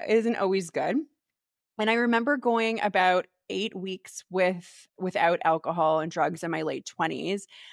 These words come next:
But for me, it was due to health reasons. I just did not feel good. My body was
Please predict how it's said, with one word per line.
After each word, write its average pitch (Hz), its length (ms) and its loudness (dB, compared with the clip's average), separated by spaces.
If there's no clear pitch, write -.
But 202 160 2
for 220 100 4
me, 226 240 4
it 311 80 4
was 226 220 2
due 202 240 -2
to 180 60 0
health 165 420 0
reasons. - 520 -12
I 170 240 4
just 170 560 -6
did 165 140 -12
not 156 300 -2
feel 151 320 -10
good. 202 480 6
My 156 120 4
body 156 460 2
was 156 440 -2